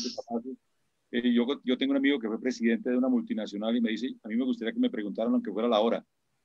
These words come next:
¿sí? Y esto, esto es un tema que está dándose ya bastante bien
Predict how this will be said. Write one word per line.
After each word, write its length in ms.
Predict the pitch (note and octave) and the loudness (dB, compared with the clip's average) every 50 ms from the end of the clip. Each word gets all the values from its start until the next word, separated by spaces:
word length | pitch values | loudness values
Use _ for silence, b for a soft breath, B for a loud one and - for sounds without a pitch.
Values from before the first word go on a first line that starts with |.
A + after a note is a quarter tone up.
| _ _ _ | _ _ _
¿sí? 300 | - - C3+ D3+ D#3 D#3 - _ _ _ _ - | -6 -4 -4 -4 -4 -8 -14 _ _ _ _ 2
Y 180 | B2 A#2+ A#2 | 2 4 4
esto, 800 | A#2 A#2 - - B2+ B2+ B2+ - - - - C3 D3 D#3+ - - _ _ A#2+ A#2 | 2 0 0 0 0 0 0 -4 -2 -2 -2 -2 -2 -8 -12 -14 _ _ -14 -12
esto 180 | - B2 C#3 C#3 | -6 -2 -2 -2
es 60 | D3 | 0
un 160 | - C#3 C3 | 0 -2 0
tema 260 | A#2+ D3 C3+ C#3 C#3+ C3 | 0 0 0 0 -2 -2
que 240 | - A#2 A2 A2+ - | -2 -2 -4 -4 -4
está 460 | - A2+ A2+ A2+ G#2 - - - A#2+ B2+ | -6 -6 -4 -4 -6 -6 -6 -4 0 0
dándose 400 | C3 C3+ C#3 C#3 C#3+ C3 - A#2 | 0 0 0 -2 -6 -6 -4 -2
ya 80 | G#2+ | 0
bastante 480 | A2+ B2 B2 B2 C3 B2+ A#2+ A#2 B2 A#2+ | 0 0 -2 0 -2 -2 0 0 -2 -2
bien 420 | A#2 A2+ A#2 C3+ D#3 E3+ F3 - | 0 0 0 0 0 -4 -6 -12